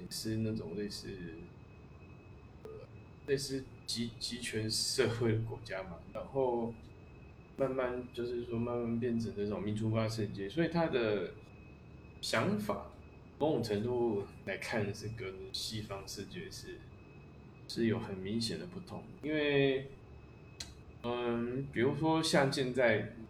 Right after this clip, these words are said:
这些中东国家，他就很，很明显知道说，诶，那我可能我现在是，呃，非常直接的，我直接受到来自这个俄罗斯的一个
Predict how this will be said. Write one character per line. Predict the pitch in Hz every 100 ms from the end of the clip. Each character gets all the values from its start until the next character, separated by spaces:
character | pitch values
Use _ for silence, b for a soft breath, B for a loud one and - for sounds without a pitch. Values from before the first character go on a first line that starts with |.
| -
这 | 139 135
些 | - 117 120 123 123 127 - - - - - -
中 | - 147
东 | 147 143 143
国 | 110
家， | 113
他 | 123
就 | 127
很， | 113 110 101
很 | 104
明 | 98 107
显 | 139 101 95
知 | 113
道 | 113
说， | 113 110
诶， | 139 143 -
那 | 135 110
我 | 104
可 | - 98
能 | 90
我 | 90
现 | 113
在 | 113 110
是， | 113 113 110 104 95 - - - - - - - -
呃， | 98 90 - - - - - - -
非 | 127
常 | 117 113 117
直 | 113 107
接 | 117 113
的， | 104
我 | 101 -
直 |
接 | 110
受 | 110 120 113
到 | 110 101
来 | 95
自 | - 107
这 | 107
个 | 107 - -
俄 |
罗 | 120 101
斯 | 98 - 104
的 | 95
一 |
个 | 95